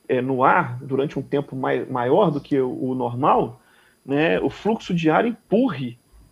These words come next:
né, es-, essa partícula pra longe, né? A partícula viral pra longe, tá?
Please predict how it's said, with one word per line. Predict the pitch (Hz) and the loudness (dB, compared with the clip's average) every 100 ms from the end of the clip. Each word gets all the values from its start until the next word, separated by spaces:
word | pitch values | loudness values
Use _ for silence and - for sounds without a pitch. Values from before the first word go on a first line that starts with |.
| - | -8
né, | 147 170 143 | -2 0 0
es-, | 147 - | -2 -2
essa | - - - | -2 -2 -2
partícula | 170 156 - 175 185 180 | -2 -2 -6 -6 -4 -2
pra | 190 | 0
longe, | 226 175 180 127 127 | 2 4 2 0 -6
né? | 131 | -8
A | |
partícula | - 147 - - 143 | -6 -8 -8 -6 -4
viral | 160 139 139 | 0 0 0
pra | - | 0
longe, | 208 160 139 123 123 _ _ _ _ _ - | 0 0 -4 -8 -14 _ _ _ _ _ -8
tá? | 127 139 | -4 -4